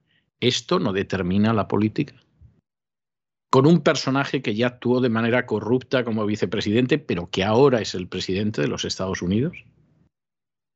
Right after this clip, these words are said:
Y, por supuesto, con un presidente de Ucrania que se llamaba Zelensky, que, como muy bien dice Derkach,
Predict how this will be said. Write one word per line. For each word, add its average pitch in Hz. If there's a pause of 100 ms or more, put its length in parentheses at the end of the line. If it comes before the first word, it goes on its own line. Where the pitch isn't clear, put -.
(260)
Y, 131
por 113
supuesto, 127
con 131
un 117
presidente 120
de 113
Ucrania 127
que 120
se 117
llamaba 110
Zelensky, 147 (440)
que, 104
como 113
muy 127
bien 127
dice 123
Derkach, 143